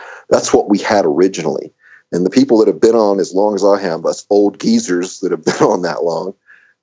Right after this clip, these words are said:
when we see blockchain, we see a return to that. I mean, that's really what I see. That is decentralized. The only problem currently I see with blockchain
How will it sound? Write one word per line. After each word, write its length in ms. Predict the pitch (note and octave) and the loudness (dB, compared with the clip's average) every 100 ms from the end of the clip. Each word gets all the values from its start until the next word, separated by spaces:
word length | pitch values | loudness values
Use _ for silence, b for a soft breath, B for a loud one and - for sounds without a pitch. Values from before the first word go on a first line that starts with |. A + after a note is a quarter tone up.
| _ | _
when 420 | - - - A#2+ A#2+ | -16 -12 0 2 4
we 100 | C3+ | 2
see 300 | - C#3 A2 | 2 2 4
blockchain, 720 | G2 A2+ C#3+ - A#2+ G#2 F2+ | 2 2 0 -2 -2 -2 -2
we 120 | B2+ | -6
see 200 | C#3+ C3+ | -4 -4
a 80 | G#2 | -2
return 580 | E2 - - A#2+ G2 D#2 | -4 -8 -4 -2 0 -2
to 80 | |
that. 240 | C#2 - - _ - | -6 -8 -12 _ -12
I 40 | E2+ | -6
mean, 180 | E2+ | 0
that's 240 | E2+ G2+ - | 0 0 0
really 320 | F#2 G#2+ F2+ | 2 4 2
what 240 | D#2 E2+ | 2 2
I 100 | D#2 | 2
see. 460 | D2+ - D2+ C#2 - _ _ - | -2 -4 -6 -6 -10 _ _ -2
That 140 | A2+ F#2+ | 2 2
is 160 | E2 | -2
decentralized. 800 | F#2+ - B2 A#2 G#2 D2+ C#2 C#2+ | -8 -2 0 0 0 0 0 0
The 80 | F#2 | 0
only 160 | A#2+ B2+ | 2 2
problem 840 | - - C#3+ D#3+ E3 G#2 F#2+ B2 _ _ - | -2 -2 2 4 2 2 -2 -4 _ _ -14
currently 500 | - A#2+ - F2+ E2+ | -4 -2 -2 -4 -4
I 120 | D#2+ | -6
see 280 | - F#2 D#2 | -6 -6 -4
with 220 | D#2 - | -6 -2
blockchain 680 | D#2+ D2 - - D#2+ F2+ | -2 -2 -4 -8 -6 -6